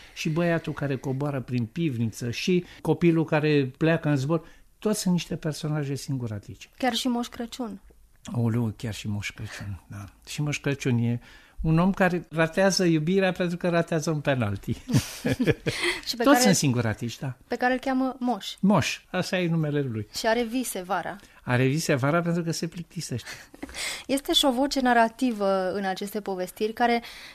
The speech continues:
Speaker 2: apare din când în când și spune câte o frază verdict, cum ar fi: „Între adolescență și tinerețe se întinde tărâmul nimănui.”
Speaker 1: Eu, într-un fel, încerc să stabilesc locul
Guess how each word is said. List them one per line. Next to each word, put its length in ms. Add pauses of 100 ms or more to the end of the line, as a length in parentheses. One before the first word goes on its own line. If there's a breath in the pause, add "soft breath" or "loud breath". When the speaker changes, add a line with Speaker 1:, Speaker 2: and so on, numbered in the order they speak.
Speaker 2:
apare 760
din 200
când 280
în 160
când 240
și 180
spune 440
câte 200
o 60
frază 960
verdict, 760
cum 160
ar 120
fi: 340 (260 loud breath)
„Între 200
adolescență 640
și 140
tinerețe 500
se 160
întinde 600
tărâmul 420
nimănui.” 680
Speaker 1:
Eu, 300
într-un 260
fel, 220
încerc 260
să 200 (400)
stabilesc 680
locul 560